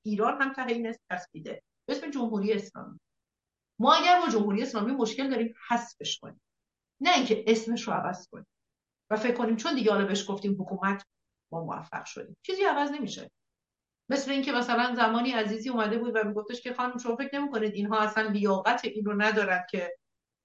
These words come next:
اه، ما اصلاً بیایم راجع بهشون صحبت کنیم؟» گفتم «خب پس مسئله تموم شد، ما دیگه راجع بهش حرف نمیزنیم.» چون واقعیتش اینه که درسته اینا لیاقتش رو ندارن. ولی خب عزیز من، این آدم‌های به قول شما بی لیاقت، حالا زندگی ما، پاسپورت من و شما،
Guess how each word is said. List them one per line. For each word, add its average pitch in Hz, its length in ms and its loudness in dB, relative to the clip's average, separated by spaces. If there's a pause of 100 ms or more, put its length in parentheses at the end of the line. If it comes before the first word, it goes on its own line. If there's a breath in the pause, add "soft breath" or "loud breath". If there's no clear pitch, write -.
(140)
اه، 170 400 -2
ما 190 440 0
اصلاً 202 220 4
بیایم 208 200 6
راجع 196 220 0
بهشون 208 200 -4
صحبت 208 420 -2
کنیم؟» 190 160 -4
گفتم 220 220 -4
«خب 226 120 0
پس 160 200 -4
مسئله 185 260 -6
تموم 208 220 2
شد، 202 340 0
ما 185 80 -2
دیگه 180 140 -8
راجع 180 160 -8
بهش - 200 -10
حرف 185 220 0
نمیزنیم.» 147 320 -8
چون - 200 -14 (100)
واقعیتش 185 540 -4
اینه 254 140 -6
که 226 60 -2
درسته 226 300 2
اینا 160 160 -6
لیاقتش 208 460 0
رو 226 80 -4
ندارن. 190 320 -2 (540)
ولی 285 100 -2
خب 294 160 2
عزیز 311 280 4
من، 247 300 2
این 269 120 0
آدم‌های 233 480 2
به 214 120 4
قول 220 220 4
شما 220 260 0
بی 220 140 -2
لیاقت، 240 360 0
حالا 311 200 0
زندگی 277 500 0
ما، 214 240 0
پاسپورت 254 440 0
من 233 220 2
و 233 40 0
شما، 180 460 -6